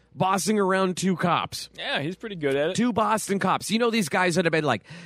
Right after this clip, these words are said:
Speaker 1: "All right, kid. Our girls be screaming all the time in these parts." <laughs>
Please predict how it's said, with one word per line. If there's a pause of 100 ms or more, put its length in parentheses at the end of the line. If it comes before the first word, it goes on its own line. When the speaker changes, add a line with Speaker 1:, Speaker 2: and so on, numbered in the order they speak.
(200)
Speaker 1:
"All
right,
kid. (180)
Our
girls
be
screaming
all
the
time
in
these
parts."
<laughs>